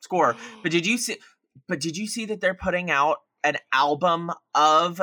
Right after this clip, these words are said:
Speaker 1: the Lydia Tarr album, of, like, the
Speaker 2: <gasps>
Speaker 1: release that Hilda Guðnadó-, Guðnadóttir wrote in its entirety as well?
Speaker 2: What?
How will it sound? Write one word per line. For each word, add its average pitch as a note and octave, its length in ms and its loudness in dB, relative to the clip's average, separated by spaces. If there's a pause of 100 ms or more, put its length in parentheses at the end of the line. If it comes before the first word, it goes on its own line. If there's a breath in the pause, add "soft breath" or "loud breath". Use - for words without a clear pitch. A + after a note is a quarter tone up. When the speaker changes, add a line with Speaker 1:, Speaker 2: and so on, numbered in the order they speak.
Speaker 1:
the D3 160 -2
Lydia D3 420 0
Tarr C#3 600 2
album, C#3 800 0
of, D3 160 2
like, C4+ 340 2
the D3+ 100 2
Speaker 2:
<gasps> C3+ 40 -6
Speaker 1:
release C3 560 0 (260)
that D3+ 300 6
Hilda D#3 320 2
Guðnadó-, C3+ 480 -2 (280)
Guðnadóttir D3 600 -2 (220)
wrote C#3 340 2
in C3 160 -4
its C3 200 -8
entirety B2+ 500 0
as A2+ 160 -8
well? A2+ 420 -2 (160)
Speaker 2:
What? - 720 -8